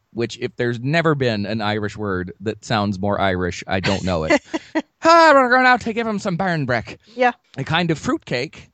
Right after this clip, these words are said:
Speaker 1: as you mentioned earlier,
Speaker 2: Yep.
Speaker 1: actually. It can be bought in stores or baked at home. A muslin-wrapped treat is baked inside the cake that it is said can foretell the eater's future. If a ring is found, it means that the person will soon be wed.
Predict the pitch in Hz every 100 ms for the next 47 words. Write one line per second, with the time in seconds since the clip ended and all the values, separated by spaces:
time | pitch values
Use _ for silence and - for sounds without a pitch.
0 | _ 98 85 85 87 107 101 113 180 104
1 | 92 90 - 90 98 147 _ - - 135
2 | 120 120 160 165 - 147 151 123 101 95
3 | - 120 123 127 - 123 131 151 143 156
4 | 147 127 120 - - 160 160 - - 113
5 | 95 120 117 - 110 101 101 90 92 139
6 | 139 110 107 101 - 113 104 98 90 -
7 | 156 - 147 151 156 - _ - - 139
8 | 139 123 - - 226 - - - _ -
9 | _ - 98 104 131 147 143 - 139 120
10 | 110 110 107 _ - 117 113 110 - 117
11 | 117 110 101 - 113 107 92 95 95 98